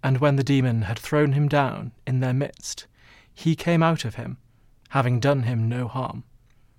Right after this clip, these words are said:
And they were all amazed,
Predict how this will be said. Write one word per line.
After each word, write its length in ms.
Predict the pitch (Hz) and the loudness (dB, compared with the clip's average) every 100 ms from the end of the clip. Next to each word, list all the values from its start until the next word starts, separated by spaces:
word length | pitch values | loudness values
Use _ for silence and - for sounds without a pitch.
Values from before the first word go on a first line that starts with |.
| _ _ _ _ - _ - | _ _ _ _ -20 _ -4
And 180 | 127 123 | -2 0
they 160 | 151 | 2
were 100 | 143 151 | 2 0
all 360 | 156 165 170 | 0 0 -2
amazed, 680 | 147 147 139 104 127 - - | 0 0 0 -4 -10 -14 -16